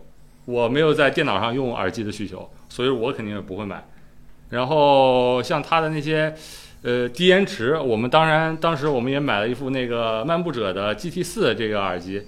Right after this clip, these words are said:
我觉得低延迟真的是未来蓝牙耳机一个努力的方向。能做到他们俩这个低延迟的话，像G T四我们测的是二十多毫秒，它也是三十毫秒左右，能做到这个延迟，我是一个音游玩家，我其实已经感觉不到了。呃，这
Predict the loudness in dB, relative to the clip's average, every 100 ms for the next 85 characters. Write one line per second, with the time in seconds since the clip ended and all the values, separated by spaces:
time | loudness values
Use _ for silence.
0 | -14 -20 -6 -4 0 2 4 6 4 2
1 | 0 0 -2 -4 -2 -2 -2 -4 -2 0
2 | 0 0 0 0 -2 -4 -6 -8 -8 -8
3 | -6 -6 -2 -2 -4 -12 -8 -4 -2 2
4 | 4 4 4 2 6 4 4 0 -2 -2
5 | 0 -2 -2 -2 -4 -6 -8 -4 2 4
6 | 4 0 -8 -6 -6 -8 -8 -6 -4 -2
7 | -2 -2 -4 -2 0 0 2 2 4 0
8 | 0 -2 -2 2 4 2 -2 0 0 0
9 | 0 0 -2 -2 0 -2 -4 -18 -16 -8
10 | 0 2 4 2 0 -2 -2 -2 0 0
11 | 0 0 -2 -2 0 0 2 0 2 2
12 | 2 -2 -4 -4 -4 -4 -4 -4 -4 -4
13 | -2 -2 -4 -10 -18 -20 -20 -14 -8 -6
14 | -8 -10 -4 4 4 4 -6